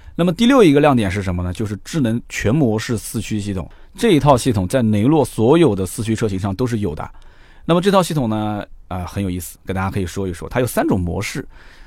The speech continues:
这个在城市的S U V当中啊，就是一个四驱系统有三种不同的模式，这种还是比较少见的。你比方说啊，它会分别有，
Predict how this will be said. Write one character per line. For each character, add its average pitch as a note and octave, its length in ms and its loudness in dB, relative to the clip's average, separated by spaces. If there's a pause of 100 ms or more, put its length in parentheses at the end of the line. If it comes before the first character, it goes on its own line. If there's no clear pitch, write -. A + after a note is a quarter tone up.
(140)
这 - 100 -8
个 F#3 120 2
在 F#3+ 240 0
城 A2+ 320 0
市 D#4+ 160 0
的 F#3+ 60 2
S A#2+ 220 0
U A2+ 60 2
V A2+ 60 0
当 A2+ 120 0
中 A2 160 0
啊， F2+ 260 -4
就 C#3 100 -4
是 C#3+ 120 -4
一 C3 120 0
个 F#3+ 80 0
四 F#3 160 -6
驱 F3+ 100 -4
系 D#3+ 120 -2
统 A2 140 -2
有 F#2+ 80 -2
三 E3+ 180 0
种 F#3+ 120 0
不 C3+ 100 -2
同 B2+ 100 0
的 D3 60 0
模 A2+ 200 0
式， C#3+ 160 -2
这 A#2+ 100 -2
种 G2+ 120 -6
还 F2+ 120 -4
是 G#2 80 -6
比 G#2 100 -8
较 G#2+ 120 0
少 F2+ 180 -4
见 G2 160 -2
的。 F2 100 -6 (360)
你 E3 100 2
比 D3 100 4
方 C3 140 6
说 D3 160 6
啊， G2+ 180 4 (280)
它 E3 340 8
会 D#3+ 260 4
分 E3+ 200 0
别 D3 240 6
有， F2+ 280 2